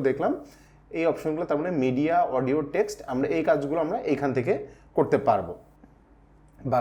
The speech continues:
কোনো একটা ভিডিওকে যখন ইম্পোর্ট করবো, ওই প্লাস ইম্পোর্টে ক্লিক করে আমরা এখানে একটা ইম্পোর্ট করতে পারবো। তো এই এরিয়াটা সম্পর্কে আমরা পরিচিত হইল, হইল। আচ্ছা, এরপরে আমরা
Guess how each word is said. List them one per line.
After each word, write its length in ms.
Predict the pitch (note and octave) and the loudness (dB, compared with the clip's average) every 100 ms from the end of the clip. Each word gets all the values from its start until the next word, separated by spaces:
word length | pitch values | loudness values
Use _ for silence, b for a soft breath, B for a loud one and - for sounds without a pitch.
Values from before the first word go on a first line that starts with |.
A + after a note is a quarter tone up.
| B2 | 2
কোনো 140 | D3 C#3+ | 2 2
একটা 180 | C#3+ C#3 C#3 B B - | 4 2 2 B B -4
ভিডিওকে 260 | C#3 D3 C#3+ C3+ | 2 4 4 2
যখন 120 | D3+ D3 | 2 0
ইম্পোর্ট 240 | D3 E3+ - | 0 -2 2
করবো, 160 | C3+ C#3+ | 2 2
ওই 60 | C#3+ | 2
প্লাস 180 | C#3 C3+ D3 | 0 2 -2
ইম্পোর্টে 260 | C3 C3+ C#3 | 0 0 0
ক্লিক 160 | C#3 C#3 D#3+ | 2 0 2
করে 100 | G#3 | 0
আমরা 120 | C3+ A#2+ | 2 0
এখানে 180 | A#2+ D#3+ D#4 A#2 | 0 -4 -6 -6
একটা 120 | - A#2+ | -2 0
ইম্পোর্ট 220 | A#2 A#2 A2 | 0 -2 -4
করতে 160 | - F#2+ | -4 -4
পারবো। 140 | F#2+ C#3 | -4 -6
তো 60 | - E3+ | -2 0
এই 80 | G3+ F#3 | 2 2
এরিয়াটা 320 | F3 E3 D#3+ - | 2 2 0 -2
সম্পর্কে 320 | B2+ C#3 C#3 C3+ | -2 -2 -2 -2
আমরা 120 | C3 - | -2 0
পরিচিত 260 | C#3+ - F#2+ G2 | 0 0 -4 -6
হইল, 120 | F2 - - b b b b A#2 | -8 -12 -20 b b b b -2
হইল। 160 | A#2 F2+ - B B B | 0 -2 -6 B B B
আচ্ছা, 140 | G#2+ - - F3+ G#3+ | -14 -14 -2 6 6
এরপরে 400 | A3 G#3 E3 F#3 D4 - - A#2+ | 6 2 2 2 -4 -8 -2 0
আমরা 180 | B2+ | 2